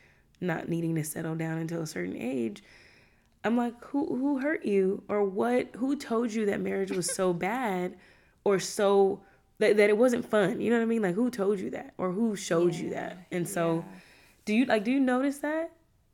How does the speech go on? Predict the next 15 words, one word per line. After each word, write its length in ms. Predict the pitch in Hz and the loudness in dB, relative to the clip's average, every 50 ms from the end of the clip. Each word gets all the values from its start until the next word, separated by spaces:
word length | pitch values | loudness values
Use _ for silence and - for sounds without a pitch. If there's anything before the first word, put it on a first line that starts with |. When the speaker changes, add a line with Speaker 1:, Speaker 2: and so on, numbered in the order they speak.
| _ _ _ _ _ _ - | _ _ _ _ _ _ -4
Speaker 1:
And 120 | 196 190 | 0 2
does 160 | 202 214 208 | 2 2 4
that 180 | 247 262 277 262 | 2 0 0 -2
scare 340 | - - - 196 185 190 208 | -6 -4 -2 0 2 2 2
you? 300 | 220 233 247 262 269 269 - _ _ _ _ _ - | 2 0 -2 -2 -4 -6 -8 _ _ _ _ _ -2
Not 200 | 247 247 240 247 | 0 0 0 -2
scary, 360 | - - 151 139 131 98 - | -6 -6 -4 -4 -4 -4 -2
but 120 | - 170 185 | -2 0 0
I 80 | 180 | 0
guess, 220 | 175 190 185 185 185 | 0 0 -2 -4 -4
does 220 | - 190 180 175 | -4 -4 -4 -2
that 200 | 196 196 202 202 | -4 -6 -6 -6
concern 520 | - 190 165 - - 160 160 165 175 180 185 | -6 -8 -8 -8 -8 -6 -4 -4 -2 -2 -2
you, 260 | 190 190 196 196 190 - - - _ _ _ _ - | -2 -2 -2 -4 -6 -10 -18 -20 _ _ _ _ -6
um, 540 | 170 170 170 170 170 175 - - - - | -4 -4 -4 -4 -6 -8 -10 -12 -12 -14